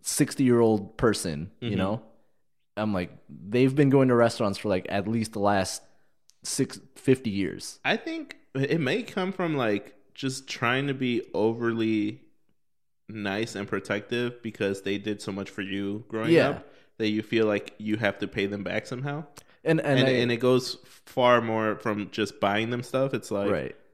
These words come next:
Speaker 2: okay, well, they took care of me. Let me make sure that they're good.
Speaker 1: That they're taken care of.
Speaker 2: Yeah.
Speaker 1: Okay, Google, no. <laughs> Google was like, "Hey, what's up?" <laughs>
Speaker 2: Hey, Google. The,
Speaker 1: Um,
Speaker 2: um,
Speaker 1: yeah, I, and I get that.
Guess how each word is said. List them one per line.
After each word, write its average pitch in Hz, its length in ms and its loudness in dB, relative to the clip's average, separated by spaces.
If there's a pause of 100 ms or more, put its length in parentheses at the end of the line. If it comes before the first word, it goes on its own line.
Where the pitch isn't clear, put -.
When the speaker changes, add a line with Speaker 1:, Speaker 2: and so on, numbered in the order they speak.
(140)
Speaker 2:
okay, 104 260 -2
well, 98 360 -2 (220)
they 113 160 4
took 117 240 -2
care 117 160 4
of 110 60 0
me. 113 240 2
Let 104 180 2
me 104 240 -4 (100)
make 101 220 -4
sure 104 200 -4
that 98 140 -2
they're 101 140 -2
good. 98 240 -2
Speaker 1:
That 107 120 2
they're 104 160 2
taken 90 380 -6
care 80 200 -6
of. 92 80 -4
Speaker 2:
Yeah. 104 240 -4 (260)
Speaker 1:
Okay, 92 280 -6
Google, 76 280 -12
no. 78 320 -8 (240)
<laughs> 117 80 -4 (760)
Google 127 280 4
was 117 120 2
like, 110 160 0
"Hey, 170 180 2
what's 143 160 0
up?" - 380 -2 (120)
<laughs> - 100 -18
Speaker 2:
Hey, 151 220 2
Google. 139 400 2
The, 113 260 -4 (300)
Speaker 1:
Um, 107 140 4
Speaker 2:
um, 113 520 4
Speaker 1:
yeah, 110 420 2 (240)
I, 120 120 -2 (340)
and 131 120 0
I 139 80 2
get 220 300 0
that. 117 360 2